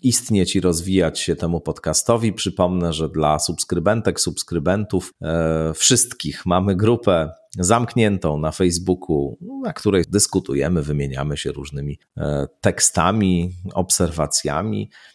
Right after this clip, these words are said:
A dla osób, które wspierają ten podcast kwotą dwadzieścia złotych miesięcznie i wyżej, mamy również specjalny newsletter, który wysyłam co tydzień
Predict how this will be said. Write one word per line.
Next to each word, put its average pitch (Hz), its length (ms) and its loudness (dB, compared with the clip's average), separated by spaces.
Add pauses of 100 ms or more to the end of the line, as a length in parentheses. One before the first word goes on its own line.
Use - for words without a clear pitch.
(300)
A 127 180 4
dla 139 260 2
osób, - 280 0
które 107 260 0
wspierają 104 520 2
ten 90 160 0
podcast 90 460 -2
kwotą 90 380 -4
dwadzieścia 82 460 0
złotych 85 380 -2
miesięcznie 87 580 -2
i 85 200 -6
wyżej, 82 640 2
mamy 107 480 0
również 95 440 0
specjalny 95 640 2
newsletter, 90 640 2
który 80 320 -6
wysyłam 82 640 2
co - 160 -2
tydzień 90 460 0